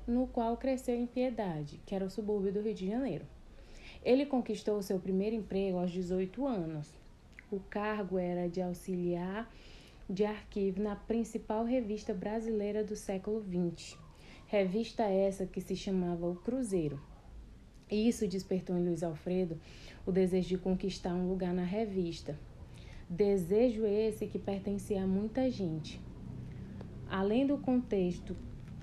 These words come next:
e do contato com a redação da revista,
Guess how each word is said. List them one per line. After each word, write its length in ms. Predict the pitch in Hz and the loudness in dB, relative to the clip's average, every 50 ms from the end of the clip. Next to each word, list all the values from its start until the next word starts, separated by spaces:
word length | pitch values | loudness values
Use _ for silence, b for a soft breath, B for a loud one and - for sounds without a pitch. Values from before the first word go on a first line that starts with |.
| - - | -8 -4
e 80 | - 202 | -4 -2
do 180 | 175 180 196 | 0 -2 -2
contato 960 | 190 - - 240 262 277 269 - - 226 202 202 190 185 185 - - 165 165 147 - - - - - - - - - - - - - | -2 0 2 4 4 4 2 0 -2 -2 0 0 0 -2 -4 -4 -6 -6 -6 -6 -8 -12 -16 -16 -16 -16 -16 -16 -16 -16 -16 -10 -2
com 140 | - 190 | 0 2
a 40 | 190 | 2
redação 840 | 185 170 196 196 196 185 185 185 180 175 - - - 202 208 220 226 | 2 2 0 -2 0 0 2 0 0 -2 -4 -4 -4 -2 -2 0 0
da 100 | 220 220 | 0 0
revista, 680 | 202 202 180 165 156 175 185 190 185 - - - - | 0 0 -2 0 0 2 2 2 0 -2 -4 -8 -10